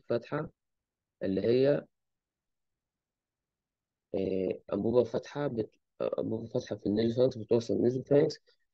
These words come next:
بالميدل إير اللي هي الأذن الوسطى، تمام؟ يبقى النيزل كافيتي يفصلها عن الأورال كافيتي البلت.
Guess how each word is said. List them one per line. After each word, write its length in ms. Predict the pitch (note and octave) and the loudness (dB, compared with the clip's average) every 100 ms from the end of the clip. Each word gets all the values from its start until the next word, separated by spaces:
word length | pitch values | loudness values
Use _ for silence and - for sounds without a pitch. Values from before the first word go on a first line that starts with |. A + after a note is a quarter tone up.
| _ _ _ - | _ _ _ 2
بالميدل 800 | A2+ C#3 C#3+ C#3+ - A#2 A#2+ - | 6 6 6 4 4 2 2 0
إير 300 | G#2 G2 - _ _ _ _ - | 0 -2 -6 _ _ _ _ -12
اللي 120 | F2 | 0
هي 100 | G#2 G#2 | 4 6
الأذن 240 | G#2 A2 | 4 4
الوسطى، 380 | G2 G2+ - _ _ _ _ _ _ _ _ _ _ _ - | 2 0 -4 _ _ _ _ _ _ _ _ _ _ _ -6
تمام؟ 340 | G2+ A#2 C#3+ _ _ _ _ _ _ _ _ _ _ _ _ _ _ _ _ | -2 -2 -4 _ _ _ _ _ _ _ _ _ _ _ _ _ _ _ _
يبقى 220 | - F2 B1+ | -6 0 2
النيزل 240 | G2+ A2+ | 2 2
كافيتي 460 | - A#2+ B2 C#3 B2 | 2 0 0 -2 0
يفصلها 340 | G#2 A2 G#2+ | -2 -4 -2
عن 80 | G#2 | 0
الأورال 360 | - F#2 G#2+ G#2+ | 2 4 4 4
كافيتي 300 | G#2+ - G2+ | 2 2 -4
البلت. 560 | G2 A#2 D3 D#3 - | 2 4 4 2 -6